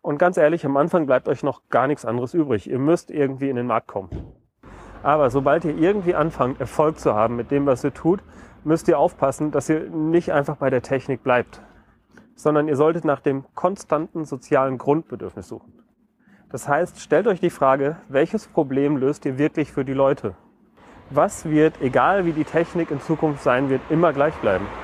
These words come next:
Denn ganz, ganz viele Firmen scheitern einfach daran, dass sie sich auf Technik spezialisiert haben. Guckt euch doch zum Beispiel mal die Schallplattenhersteller an.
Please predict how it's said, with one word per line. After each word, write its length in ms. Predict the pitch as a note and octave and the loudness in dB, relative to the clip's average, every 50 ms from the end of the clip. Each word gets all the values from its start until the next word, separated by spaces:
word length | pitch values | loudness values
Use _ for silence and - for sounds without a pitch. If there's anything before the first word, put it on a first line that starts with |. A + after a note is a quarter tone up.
| - - - - - - _ _ _ _ _ - | -14 -14 -14 -16 -18 -20 _ _ _ _ _ -4
Denn 140 | B2 B2+ B2+ | -2 0 2
ganz, 180 | E3+ G#3 G#3+ | 2 0 2
ganz 220 | - G#3 G3 F#3 - | 0 -2 -2 -2 -2
viele 200 | F#3+ F3 E3+ D#3 | -2 -2 -2 -2
Firmen 360 | - - F#3 F#3 E3+ E3 D#3 | 0 0 0 2 2 0 -4
scheitern 420 | - - F3+ F3 F#3+ - E3+ D3+ | -4 -2 -2 -2 0 -2 -2 -2
einfach 240 | C#3 B2 A#2 C3+ B2 | -2 -4 -6 -6 -2
daran, 300 | - C#3 C3 B2 C#3+ C#3 | 0 2 2 2 2 0
dass 160 | C3 A#2+ - | -2 -2 -2
sie 80 | D3 C3 | -4 -2
sich 260 | B2+ C3+ C3+ - - | -2 -2 -2 -2 -4
auf 160 | C#3+ C3 - | -4 -4 -4
Technik 460 | - - - F3 F3 - - C#3+ - | -6 -4 -4 -4 -4 -4 -8 -10 -10
spezialisiert 680 | - - - A#2+ - - C#3 C3 B2+ A#2 D3+ E3+ - - | -8 -10 -10 -8 -4 -4 -4 -2 -2 -2 -2 -2 0 0
haben. 220 | G#2+ F#2 F2 - - _ _ _ _ _ _ _ _ _ _ | -2 -2 -2 -4 -10 _ _ _ _ _ _ _ _ _ _
Guckt 180 | - G3+ G3 - | -2 -2 0 2
euch 140 | G3+ F3 - | 2 2 2
doch 120 | F#3 E3+ | 0 0
zum 140 | - F3 D#3+ | 0 0 2
Beispiel 300 | D3+ D3 C#3+ - F3 D3+ | 2 2 2 2 0 0
mal 120 | C#3+ C3 | 0 0
die 120 | C3+ C3 - | 0 -2 -2
Schallplattenhersteller 1040 | - - D#3 E3+ E3+ - C#3 A#2 - G#2+ G2+ G#2+ G#2+ G2+ - - A2+ G2+ F#2+ F2+ | -2 -2 -2 -2 -2 -2 -2 -2 -2 -4 -6 -6 -8 -6 -8 -8 -8 -8 -8 -8
an. 160 | F#2 F2+ F2 | -8 -10 -12